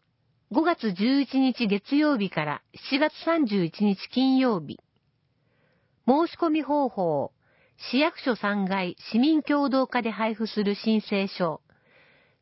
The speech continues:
市ホームページからダウンロードかに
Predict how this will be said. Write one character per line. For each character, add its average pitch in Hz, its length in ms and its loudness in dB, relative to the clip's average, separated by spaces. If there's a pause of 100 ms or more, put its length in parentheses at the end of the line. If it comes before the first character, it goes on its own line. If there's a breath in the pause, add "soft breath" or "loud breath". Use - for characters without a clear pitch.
(160)
市 294 200 2
ホ 285 240 0
ー - 20 2
ム 285 160 2
ペ 285 200 0
ー 226 60 -2
ジ 180 120 -6
か 151 140 -2
ら 156 120 -4
ダ 165 140 -2
ウ 247 160 4
ン 247 80 4
ロ 247 180 2
ー 185 40 -2
ド 156 140 -4
か 165 300 -6 (140)
に 185 280 -2